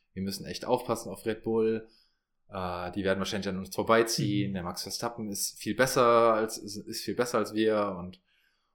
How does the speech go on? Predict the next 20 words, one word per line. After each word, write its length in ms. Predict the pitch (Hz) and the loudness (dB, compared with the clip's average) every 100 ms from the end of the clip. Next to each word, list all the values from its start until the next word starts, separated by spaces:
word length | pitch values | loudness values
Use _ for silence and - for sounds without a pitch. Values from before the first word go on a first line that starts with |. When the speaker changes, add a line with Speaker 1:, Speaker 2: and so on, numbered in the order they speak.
| _ | _
Speaker 1:
und 120 | 107 | -6
sowas. 400 | 110 104 95 - | 2 2 2 -2
Ähm, 760 | 95 90 87 87 87 85 85 85 _ _ _ - | -8 -4 -4 -6 -10 -12 -12 -14 _ _ _ 2
glaubst 380 | - - - | 6 8 6
du 40 | 226 | 2
dem 160 | 240 | 2
Ganzen 640 | 233 202 254 - 262 247 214 | 4 4 4 -4 -6 -8 -6
oder 560 | 123 151 147 139 139 | -2 4 6 6 6
denkst 240 | 131 139 - | 2 0 0
du, 60 | |
das 160 | 123 117 | 0 -2
ist 160 | 117 | -4
ein, 260 | 113 110 107 | -4 -6 0
das 140 | 113 | 0
ist 100 | 117 | 0
ein 80 | 117 | -2
Bluff? 380 | 107 101 98 - | 4 4 4 2
Weil 160 | 101 131 | 2 2
ich 100 | - | 6
denke, 520 | 147 147 147 151 156 | 6 10 8 8 2